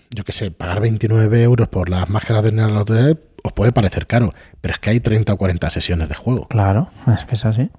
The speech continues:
Speaker 1: Entonces, hostia, podéis hacer una colecta entre vuestros jugadores que os pongan cinco euritos cada uno, si es que os parece. No sé, yo creo, hay cosas que valen mucho la pena, ¿eh? Tú te lo puedes trabajar, eso por descontado. Pero, no sé,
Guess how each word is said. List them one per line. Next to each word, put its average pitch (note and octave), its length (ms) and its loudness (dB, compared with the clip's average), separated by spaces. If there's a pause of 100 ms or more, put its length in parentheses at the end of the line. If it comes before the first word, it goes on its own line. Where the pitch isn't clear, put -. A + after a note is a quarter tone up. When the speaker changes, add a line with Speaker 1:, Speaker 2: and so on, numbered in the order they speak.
(180)
Speaker 1:
Entonces, F#2 500 -2
hostia, A2 320 -2
podéis F2+ 280 -2
hacer A2+ 260 0
una A2 220 0
colecta A2 320 2
entre G#2+ 180 -2
vuestros A2 320 -2
jugadores G#2 380 -2
que B2+ 80 4
os - 40 -2
pongan A#2 280 -2
cinco G#2+ 220 -4
euritos G2 260 -6
cada F2+ 240 -4
uno, F#2+ 240 -4
si - 120 -10
es F2 60 -10
que - 80 -14
os F2+ 80 -8
parece. F2+ 400 -4 (220)
No A#2+ 100 -4
sé, F#2 160 -2
yo G#2+ 100 2
creo, B2 220 4 (300)
hay B2 120 0
cosas C#3 280 2
que - 80 2
valen A2 240 0
mucho G#2 240 -2
la E2 120 -4
pena, D#2 300 -6
¿eh? C3 60 -2
Tú C#3+ 160 -2
te D3+ 100 4
lo C#3 80 6
puedes A#2 180 2
trabajar, F2+ 440 -4
eso A2 440 -4
por F#2+ 140 -4
descontado. E2+ 540 -6 (540)
Pero, F2 500 -2
no F#2+ 120 -4
sé, A2 200 -8